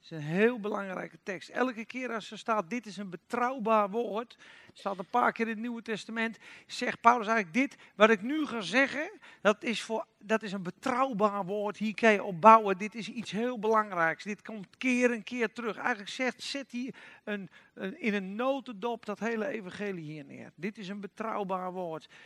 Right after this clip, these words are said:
Hè, zegt hij in één Timotheus, zegt hij dat, dat Jezus Christus in de wereld gekomen is om zondaren zalig te maken. Dit is een getrouw woord. Dit is een getrouw woord, want als wij met hem gestorven zijn, zullen we ook met hem leven.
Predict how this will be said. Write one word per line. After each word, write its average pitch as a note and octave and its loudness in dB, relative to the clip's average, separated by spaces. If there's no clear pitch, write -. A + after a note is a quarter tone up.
Hè, G3+ -4
zegt F#3 -8
hij G3 -12
in G#3+ -12
één F#3 -4
Timotheus, F#3 -8
zegt F#3 -6
hij F#3 -14
dat, F3+ 4
dat F#3 0
Jezus F#3+ -2
Christus G#3+ -10
in G3+ -12
de F3+ -6
wereld G3+ -6
gekomen F#3 -10
is F#3 -10
om F3+ -10
zondaren D3+ -6
zalig A2+ -10
te - -18
maken. A2+ -14
Dit E3 -8
is D#3+ -12
een D#3 -8
getrouw F#3+ -2
woord. F3+ -8
Dit D4 6
is A3+ -8
een A3+ -4
getrouw C4 0
woord, A3+ -2
want A#3+ 6
als C4+ 8
wij C4+ 4
met B3+ -4
hem A#3+ -2
gestorven G3+ -2
zijn, E3+ -2
zullen C#4 2
we B3 -2
ook C#4 -4
met B3 -6
hem A3+ -6
leven. F3+ 0